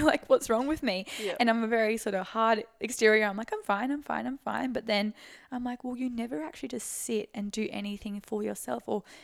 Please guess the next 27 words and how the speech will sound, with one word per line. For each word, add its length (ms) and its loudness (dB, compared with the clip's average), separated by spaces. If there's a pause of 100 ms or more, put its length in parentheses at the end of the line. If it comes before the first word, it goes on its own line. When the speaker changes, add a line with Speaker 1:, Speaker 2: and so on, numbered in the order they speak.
(120)
Speaker 1:
get 180 -6
a 60 -2
massage 760 -6
or 280 -4 (320)
do 160 0
something 500 -4
that's 220 -6
giving 320 -6
back 300 -8
to 80 -10
your 100 -2
body," 360 -4
because 240 -8
I've 220 -4
always 260 -6
been 140 -10
of 240 -10
the 340 -2
opinion 380 -6
of, 160 -12
"Why 220 -4
would 100 -4
I 60 -6
spend 260 -10
that 140 -10
money?" 300 -10 (120)
Speaker 2:
Yeah, 440 -2